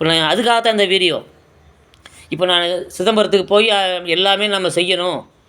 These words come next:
மாலை மரியாதைலாம் செஞ்சு ஐயாவுக்கு அவ்வளோ ம-, இது பண்ணணுன்ட்டு யார் சொல்ல போறாங்க? நாம ஏன் சொன்னோம்? ந-, எல்லாமே நம்ம ஒண்ணா இருக்கணும்,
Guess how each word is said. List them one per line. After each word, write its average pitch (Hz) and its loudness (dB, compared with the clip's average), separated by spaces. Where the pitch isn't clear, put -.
மாலை 175 0
மரியாதைலாம் 180 0
செஞ்சு 180 -2
ஐயாவுக்கு 175 0
அவ்வளோ 170 0
ம-, 170 -2
இது 165 -2
பண்ணணுன்ட்டு 180 0
யார் 180 0
சொல்ல 220 0
போறாங்க? 160 -2
நாம 190 -2
ஏன் 214 -2
சொன்னோம்? 170 0
ந-, 160 -2
எல்லாமே 226 0
நம்ம 214 -4
ஒண்ணா 202 0
இருக்கணும், 196 -2